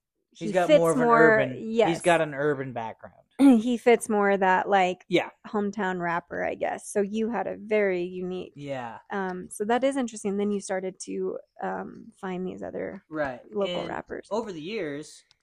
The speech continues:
Speaker 1: you know, and not to take anything away from him or Young Tune, who's his brother.
Speaker 2: Oh, yes.
Speaker 1: They're,
Speaker 2: Yep.
Speaker 1: uh, uh,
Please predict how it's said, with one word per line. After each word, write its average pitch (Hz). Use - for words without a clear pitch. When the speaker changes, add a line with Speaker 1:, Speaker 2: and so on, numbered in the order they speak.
Speaker 1:
you 160
know, 131
and 139
not 165
to -
take -
anything 143
away 127
from 117
him 139
or 156
Young 131
Tune, 139
who's 123
his 117
brother. 120
Speaker 2:
Oh, 262
yes. 254
Speaker 1:
They're, 160
Speaker 2:
Yep. -
Speaker 1:
uh, -
uh, 127